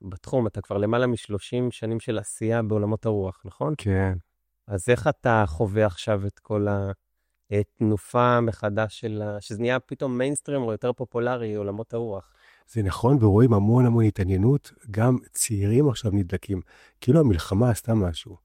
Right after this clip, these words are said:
Speaker 2: ו-, וגם קודם, הם מבינים שהעולם משתנה, וה-, המסע להתחזקות, לביטחון עצמי, להתעוררות, כדי ליצור מציאות,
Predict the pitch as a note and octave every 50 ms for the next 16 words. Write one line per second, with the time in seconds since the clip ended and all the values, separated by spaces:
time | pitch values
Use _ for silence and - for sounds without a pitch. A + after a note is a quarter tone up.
0 | _ _ _ _ _ _ _ _ _ - F#2+ F2+ F#2+ F#2 F#2 F#2+ G2+ G2+ F2+ G2
1 | G2+ F#2 F#2+ G2 - - - A#2+ A#2+ G2 G2+ F#2 F#2 F#2 F#2+ G#2+ G2 F#2 E2+ F2+
2 | F#2+ F#2+ B2+ C3 A#2+ - A2+ G2+ G2+ G#2+ A2 G#2+ G#2+ F#2+ - - - - F#2 G2
3 | G#2+ C3+ D3+ D3+ D#3 - _ _ _ _ _ _ _ _ _ _ _ - G#2 F2+
4 | F2+ F#2+ F#2+ F#2+ F2+ F2+ F2+ F2+ F#2 F#2 F2+ F#2+ F#2+ F#2+ F#2 E2+ - - - A#2+
5 | B2 C3 C#3 C#3+ C#3+ - _ _ _ _ _ _ _ _ _ _ _ - G#2 G2+
6 | - - - - F#2+ - - - - B2+ C#3+ D3 C3+ - G#2+ G#2 F#2 F#2 F#2+ -
7 | F2 - - A2 G2+ G2 F#2 - - A#2 B2 C3 C3 B2+ A2+ G#2 G2 - - F#2
8 | F2 F#2 F2+ F#2+ A2+ B2+ B2 G#2+ - _ _ _ - - F#2+ F#2+ F#2+ E2+ F#2 -
9 | - A2+ A2+ A2 G#2 - - - A#2+ A#2+ A#2 A2